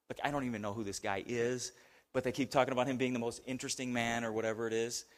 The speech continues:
and they're kind of reframing what it means to be manly and cool and drink alcohol. Have you noticed that? So he's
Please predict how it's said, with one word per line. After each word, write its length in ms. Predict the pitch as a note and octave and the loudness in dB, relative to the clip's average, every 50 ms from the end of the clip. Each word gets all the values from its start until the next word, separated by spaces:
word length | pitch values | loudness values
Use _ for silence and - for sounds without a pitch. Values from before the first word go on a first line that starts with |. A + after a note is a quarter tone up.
| - - - - _ - | -20 -20 -20 -20 _ -6
and 100 | C3 B2+ | -4 -2
they're 80 | B2 A#2+ | -2 -2
kind 240 | - - D3 C#3+ D3 | -2 0 0 0 0
of 120 | B2 G2+ | -2 -2
reframing 720 | A#2 B2+ C#3 C#3+ C3 - - C3+ B2+ C3+ C#3 C#3+ C#3+ C#3 B2+ | -2 0 0 0 -2 -4 -4 -4 -4 -2 -2 -4 -4 -2 2
what 140 | A#2+ B2 | 2 2
it 140 | B2 A#2 - | 2 2 0
means 320 | B2 B2 B2 B2+ C3 C3 - | -2 -2 -2 -2 -4 -6 -6
to 80 | - B2 | -6 -6
be 120 | A2+ A#2+ | -6 -4
manly 680 | A2+ A2+ A2+ A#2 A#2+ A#2+ B2 B2 B2 A#2+ B2+ B2+ B2+ - - | -4 -4 -4 -4 -4 -4 -4 -4 -4 -6 -6 -6 -6 -6 -8
and 140 | A2 G#2+ - | -10 -14 -10
cool 400 | - - B2 A#2 A#2 A#2 A#2+ A#2 | -6 -2 -2 -2 -2 -2 -4 -4
and 80 | G2+ | -6
drink 240 | F#2+ G#2+ G#2+ G2+ A2 | -4 -6 -4 -2 0
alcohol. 500 | G#2+ G#2+ - A#2 A2+ A2+ A#2+ B2+ B2+ - | -2 0 0 0 0 0 0 -2 -4 -8
Have 80 | - A#2+ | -6 -2
you 60 | B2+ | 0
noticed 220 | A#2+ B2+ C#3+ C#3 - | 0 0 0 0 -2
that? 220 | D#3 D#3+ E3+ - _ _ _ _ _ _ _ _ _ _ _ _ _ | -6 -6 -8 -10 _ _ _ _ _ _ _ _ _ _ _ _ _
So 160 | - - B2+ | -6 -6 -4
he's 320 | A2+ C3+ B2+ B2 - - | -2 -2 -2 -4 -4 -6